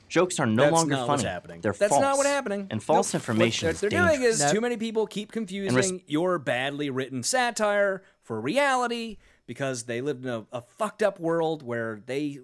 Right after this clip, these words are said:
Speaker 2: believe the worst of the people that they're told to hate, and then somebody has to say, "No, this, this is obvious bullshit. You really, you should get off the internet and go outside more. That's really what, what's happening."
Speaker 3: Yep.
Speaker 1: In response to the Snopes fact check,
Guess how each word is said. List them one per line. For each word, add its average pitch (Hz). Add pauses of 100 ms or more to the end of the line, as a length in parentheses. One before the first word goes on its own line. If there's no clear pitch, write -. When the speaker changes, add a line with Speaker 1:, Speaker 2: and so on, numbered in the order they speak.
(100)
Speaker 2:
believe 131
the 120
worst 233
of 120
the 120
people 120
that 107
they're 110
told 110
to 135
hate, 269 (300)
and 185
then 170
somebody 156
has 139
to -
say, 123
"No, 107
this, 101
this 98
is 98
obvious 101
bullshit. 98
You 104
really, 101 (420)
you 120
should 123
get 120
off 107
the 104
internet 98
and 95
go 92
outside 85
more. 80
That's 101
really 113
what, 95 (120)
what's 101
happening." 78 (380)
Speaker 3:
Yep. 160
Speaker 1:
In -
response 175
to -
the 147
Snopes 151
fact 143
check, 170